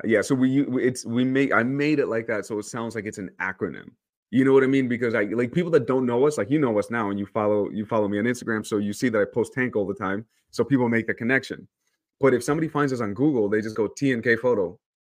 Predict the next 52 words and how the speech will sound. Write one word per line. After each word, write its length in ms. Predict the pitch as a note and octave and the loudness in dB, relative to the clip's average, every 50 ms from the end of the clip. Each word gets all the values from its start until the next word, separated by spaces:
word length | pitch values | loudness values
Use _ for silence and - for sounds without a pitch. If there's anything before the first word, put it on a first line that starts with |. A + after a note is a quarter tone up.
| _ _ _ _ _ _ _ _ _ _ | _ _ _ _ _ _ _ _ _ _
the 340 | F#2 F#2 G#2+ A2+ A#2 A#2 A2+ | -6 0 2 2 4 4 2
number," 680 | A2+ A2 A2 A2 A#2 A#2 B2 B2 A#2+ A#2+ A#2+ A#2+ A#2 G#2+ | 2 2 0 0 0 0 0 2 4 4 4 4 4 2
t-, 120 | - C3 - - D2 A2 | 0 -4 -4 -2 -2 0
you 160 | C3 D3+ E3+ F3 | 2 2 4 6
know, 340 | F#3 G3+ G3 G3 F#3+ F#3+ F#3 | 6 6 8 8 6 6 4
you 120 | F#3 F#3 | 4 4
know 100 | F#3+ F#3+ | 4 6
what 80 | F#3+ F#3 | 6 6
I 40 | |
mean? 140 | F#3 F#3+ F#3 | 6 6 6
Like, 140 | E3+ D#3 D3 | 6 8 8
they 100 | D3+ D#3 | 6 4
can 100 | E3 D#3+ | 4 2
start 160 | - E3 C#3+ | 0 0 2
making 180 | C#3 C3+ C3+ C3+ | 2 2 2 2
up 100 | B2 G2 | 0 2
whatever 320 | A#2 B2 B2 C3 B2+ B2+ A#2+ | 4 4 6 6 4 4 4
they 100 | A#2 A#2 | 2 2
want, 280 | B2+ D3 D3 C3 - - _ _ _ _ _ _ _ _ _ - | 2 0 -2 -2 -4 -6 _ _ _ _ _ _ _ _ _ 0
and 120 | A#2+ B2+ | 2 2
then 100 | C#3 D3 | 2 2
when 80 | D3 D3 | 0 -2
I 40 | D3 | -2
tell 140 | D3 F3 F3 | -4 -4 -6
them, 40 | F#3 | -6
"No, 140 | G3+ F#3+ F3 | -4 -4 -4
it's 100 | E3 E3 | -6 -6
just 140 | - E3 D#3 D3 | -8 -8 -4 -4
named 160 | C#3+ C3+ C3+ | -2 -2 -2
after 180 | C3+ C3 C3+ | -4 -4 -4
my 100 | C3 C3 | -6 -4
dog 240 | B2 B2+ A#2+ A#2 A#2 - | -2 0 0 0 -2 -2
Tank," 260 | B2 A2+ A2 A2 - _ _ _ _ _ _ | -4 -4 -4 -4 -8 _ _ _ _ _ _
then 200 | A2 C#3 C#3+ C#3+ | 4 4 6 6
it's 120 | C#3 C#3 D#3+ | 6 4 4
like, 140 | C#3+ B2 | 4 6
it's 160 | C#3+ C#3 C#3 E3 | 6 6 6 6
almost 220 | D#3 D#3 D#3 D3+ | 4 4 2 2
like 320 | D#3 C#3 B2+ A#2 - - _ _ _ _ - | 4 4 4 2 2 -4 _ _ _ _ -6
it, 100 | A#2 C3+ B2 | -6 -4 2
it 140 | - C3+ C#3+ | 2 4 4
releases 640 | C#3 C3 B2+ B2+ B2+ C3+ C#3 C3+ D#3+ E3+ - F#3+ E3+ | 4 0 -2 0 2 2 4 4 4 2 0 -2 -2
a 60 | D#3+ | 0
little 140 | D#3+ D#3+ D3+ | 0 0 0
tension. 240 | D#3+ E3+ D3 D3 C3 | 0 -2 -2 -2 -2
They 60 | C3+ | -2
almost 180 | C#3+ C#3+ C#3+ - | -2 -2 -2 -4
start 140 | C#3 - G#2+ | -4 -2 0
laughing 340 | C3 C#3+ D3 C#3+ C3+ A#2+ A#2+ | 0 0 0 0 -4 -6 -6
'cause 100 | B2+ B2+ | -6 -4
they're 80 | C3 | -2
like, 240 | C3 B2 A#2 G#2+ | -2 0 -2 -2